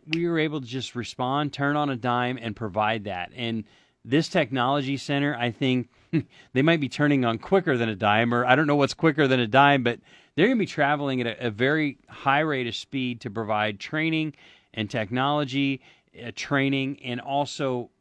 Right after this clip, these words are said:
workforce. And so for me, this is a huge win for our city and for our community and for our business community. So I appreciate Doctor Ilitch and his innovation, and I en-, appreciate Sean Pete and the folks out at Sandhills Global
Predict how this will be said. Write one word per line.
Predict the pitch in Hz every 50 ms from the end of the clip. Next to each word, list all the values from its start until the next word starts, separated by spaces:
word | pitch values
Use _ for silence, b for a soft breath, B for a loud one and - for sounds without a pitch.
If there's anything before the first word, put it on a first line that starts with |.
| _ _ -
workforce. | 113 117 120 120 - - - - 80 - - 104 - - - -
And | - 120 120 120 117 120 113 101 - _ _ _
so | - - - 139 123
for | - - 131 127
me, | 139 175 196 185
this | 175 175 156
is | 135 135
a |
huge | - - 175 185 185 151 135
win | 139 151 147 151 151
for | 139 - 123
our | 113 110 -
city | - - 147 139 135 135 131 - b b b b b b b
and | 120 117 -
for | - 143
our | 131 123
community | - - 135 131 131 135 135 127 131 131
and | 123 107
for | - 131 113
our | 107
business | 95 - 127 127 113 131 131 - -
community. | - 131 127 123 123 123 123 117
So | - - 123 113 110 110 104 b b b b b b b b b b -
I | 131 156
appreciate | 175 170 - 165 170 165 - - 160 151 151 147 131
Doctor | 123 131 135 139 - - 135
Ilitch | 110 127 131 135 143 143 135 - 123
and | 107 95
his | 120 147 147 127
innovation, | 147 139 135 123 113 127 123 127 127 - - 135 127 127 127 127 127 b b b b b b b _
and | 123 127 127
I | 123 123 123 120
en-, | 120 120 120 - - - 139 143 - -
appreciate | - 127 127 123 - - - 147 147 143 - - 147 131 127 120
Sean | - - - 143 139 139 147 147 139
Pete | - - 143 139 139 139 131
and | 127 120
the | 110
folks | - - 135 131 123 - -
out | 139 127 123
at | 113 -
Sandhills | - - 127 127 127 120 127 123 120 98 -
Global | 113 120 123 123 113 117 117 117 107